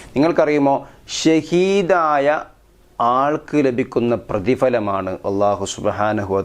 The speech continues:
തആല ഇത് നി-, സ്ഥിരമായി നിസ്കരിക്കുന്ന ആൾക്ക് നൽകുന്നത്.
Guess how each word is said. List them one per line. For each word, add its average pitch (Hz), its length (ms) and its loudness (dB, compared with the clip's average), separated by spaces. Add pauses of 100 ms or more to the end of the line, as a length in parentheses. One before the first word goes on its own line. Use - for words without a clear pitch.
തആല 90 260 0
ഇത് 92 300 -4
നി-, 98 100 -6
സ്ഥിരമായി 104 720 -2
നിസ്കരിക്കുന്ന 95 640 -6
ആൾക്ക് 90 380 -4
നൽകുന്നത്. 90 480 -6